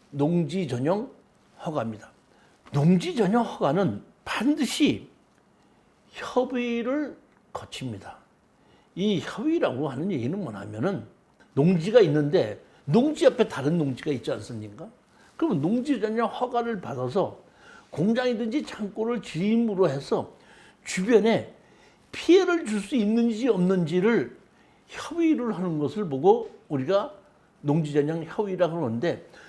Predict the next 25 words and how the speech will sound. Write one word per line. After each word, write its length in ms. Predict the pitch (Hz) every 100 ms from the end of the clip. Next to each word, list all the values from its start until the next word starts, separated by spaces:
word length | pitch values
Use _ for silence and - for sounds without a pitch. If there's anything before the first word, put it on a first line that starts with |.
| - -
농지 400 | 165 226 233 233
전용 260 | 220 233
협의는 640 | 233 262 277 208 233 147 - - - -
농지 420 | 147 208 254 294 247
전용 240 | 254 277
신고를 520 | 277 294 330 349 277
할 120 | 254
때는 200 | 240 285
협의를 320 | 226 202 202 196
안 120 | 117
합니다. 400 | 110 104 - - _ _
농지 460 | 139 208 240 233 240
전용 300 | 233 277 240
허가를 500 | - 269 302 285 254
받을 300 | 202 214 214
때는 380 | 233 294 -
뭐 140 | 151 147
한다? 240 | 156 294 - _ _ _ _ _ -
협의를 460 | - 160 143 123
합니다. 360 | 135 - - - _ _
그러니까 340 | 262 277 240 - - - - - _
농지 960 | 120 247 294 - 302 302 262 220 - - -
전용 500 | - 175 262 277 214 190
협의를 760 | - 320 349 339 311 214 143
마친, 760 | 117 127 - - - 220 110